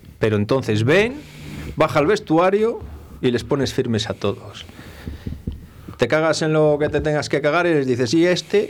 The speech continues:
con este vais a tirar, vais a remar hasta final de temporada, os guste o no". Ya está. Si es, con eso vale.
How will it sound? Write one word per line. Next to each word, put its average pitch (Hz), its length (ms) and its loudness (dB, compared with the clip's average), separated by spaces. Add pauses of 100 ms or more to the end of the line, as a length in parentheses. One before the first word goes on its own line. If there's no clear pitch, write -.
(120)
con 120 180 0
este 185 260 0
vais 180 180 2
a 151 80 0
tirar, 156 360 0
vais 131 220 0
a 127 40 0
remar 123 260 0
hasta 117 200 -2
final 104 180 0
de 104 60 0
temporada, 92 680 -4
os 113 200 0
guste 196 400 -2
o 123 80 0
no". 107 200 -4 (720)
Ya 170 140 0
está. 302 180 -2 (400)
Si 190 240 0
es, 247 220 0 (320)
con 202 120 2
eso 226 140 0
vale. 180 220 0